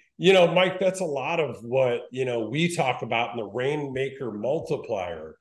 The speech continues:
is multiplying yourself as the Rainmaker by putting the right people, the right processes in place, you know, to be able to, you know, do things that you want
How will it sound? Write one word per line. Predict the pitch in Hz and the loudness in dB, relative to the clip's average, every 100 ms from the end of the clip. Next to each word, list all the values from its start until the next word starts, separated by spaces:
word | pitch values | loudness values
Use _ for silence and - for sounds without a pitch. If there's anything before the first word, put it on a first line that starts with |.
| _ _ _ | _ _ _
is | 143 139 127 120 | 0 2 2 -2
multiplying | 127 143 190 - 170 165 147 131 | 0 2 2 0 -2 -2 -2 -4
yourself | 113 - 165 165 - | -6 -2 0 0 0
as | 135 123 | -6 -6
the | 104 110 120 | -8 -8 -8
Rainmaker | 113 135 170 156 120 113 113 104 92 | -4 -2 -2 -2 -2 -2 -6 -8 -4
by | 113 | -6
putting | 107 - 143 131 | -6 -6 -4 -4
the | 113 | -4
right | 107 98 - | -4 -6 -10
people, | - 180 175 175 165 165 165 - - | -6 -4 0 2 2 -2 -8 -14 -8
the | 123 | -4
right | 113 110 - | -4 -4 -8
processes | - 151 160 147 143 117 123 92 | -8 -4 -4 -4 -6 -6 -8 -10
in | 98 87 95 | -12 -12 -12
place, | 107 101 90 85 - - _ _ - | -4 -4 -4 -8 -12 -14 _ _ -10
you | 131 135 | -4 0
know, | 131 | 0
to | 127 - | -2 -6
be | 110 131 | -6 0
able | 143 139 | 2 2
to, | 123 110 107 107 | 0 0 0 -4
you | 135 127 | -6 -4
know, | 117 | -4
do | 92 120 190 | -4 -2 -2
things | 175 185 165 160 123 | 0 0 0 -2 -2
that | - 120 117 117 117 | 0 2 2 -4 -8
you | 113 | -8
want | 95 90 135 175 202 | -8 -4 0 0 -2